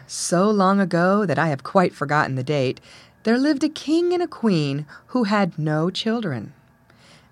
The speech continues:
And the king said to himself, "All the queens of my acquaintance have children, some three, some seven, some as many as twelve, and my queen has not one.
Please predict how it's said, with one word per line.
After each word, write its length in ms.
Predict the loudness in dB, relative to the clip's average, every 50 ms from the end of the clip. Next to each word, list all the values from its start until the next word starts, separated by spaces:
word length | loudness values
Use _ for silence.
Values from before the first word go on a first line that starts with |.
| _ _ -4
And 160 | -4 -4 -2
the 60 | -4
king 400 | -8 -8 -2 -2 0 0 0 -2
said 300 | -4 -2 -2 0 0 0
to 80 | -2 -4
himself, 580 | -6 -6 -6 -6 -8 -8 -8 -10 -12 -16 -20 _ _ _ _ _ _ _ -20 -20 -20 -20 -20 -20 -20 _ _ _ _ _ _ 2
"All 260 | 6 8 12 12 12
the 120 | 10 8 2
queens 440 | -2 -2 -2 -2 0 -2 0 2 2
of 80 | 2
my 180 | 4 4 4 4
acquaintance 640 | 2 0 0 0 0 0 -2 -6 -8 -8 -10 -12 _ -16 _ 0
have 380 | 4 4 6 4 4 0 -6 -2
children, 560 | 0 4 4 4 2 2 -6 -8 -8 -12 -16 _ _ _ _ _ -20 _
some 380 | -12 -2 4 6 6 6 4 0
three, 520 | 2 4 4 4 6 4 2 0 0 -2 -6 _ -14
some 320 | -6 2 4 4 4 4
seven, 540 | 0 -4 0 2 2 2 2 0 0 -4 -8 -10 -18 -20 _ _ _ _ _ -14
some 580 | -10 -8 -2 4 6 8 8 8 8 6 2 0
as 160 | 0 0 2 2
many 300 | 2 2 2 2 2 4
as 180 | 2 2 2
twelve, 680 | 0 -2 6 10 10 12 12 12 10 8 2 -8 -16 -20 _ _ _ _ _ _ _ _ -2
and 280 | -2 0 0 0 -2 -2
my 380 | 0 2 4 6 8 8 6 4
queen 440 | 0 -4 -4 -2 -2 -2 -2 -4
has 260 | -2 -2 -2 -2 0 0
not 360 | 2 4 4 4 4 0 -8
one. 540 | -10 -2 2 4 4 4 4 0 -4 -14